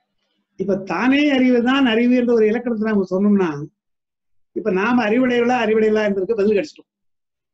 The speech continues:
சொல்ல வேண்டிய அவசியமே கிடையாது. அப்ப எல்லாவற்றையும் நாம் அறிவித்துதான் அறிகின்றோம். "அறிவிக்க அன்றி அறியா உளங்கள்" என்று சிவஞான போதத்துல அறிவித்தால்தான்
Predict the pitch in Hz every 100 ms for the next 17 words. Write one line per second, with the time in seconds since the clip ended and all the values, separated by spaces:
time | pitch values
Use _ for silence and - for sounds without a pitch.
0 | _ - 214 240 226 202 214 214 220 202
1 | 175 165 139 - - 220 208 _ _ _
2 | _ _ _ _ _ _ _ - 208 214
3 | - - 185 _ _ _ _ _ 180 196
4 | 226 233 233 233 269 233 208 180 175 _
5 | _ 165 240 247 - 214 233 233 190 190
6 | 170 - _ _ _ _ _ - 165 208
7 | 240 240 - 233 190 202 202 233 160 -
8 | _ _ _ _ _ _ - 175 196 208
9 | 226 202 180 175 160 170 180 131 _ _
10 | _ _ _ _ _ 190 185 220 196 208
11 | 226 220 196 185 170 165 202 - _ _
12 | _ _ _ _ _ _ _ _ - 175
13 | 233 254 - 247 240 233 254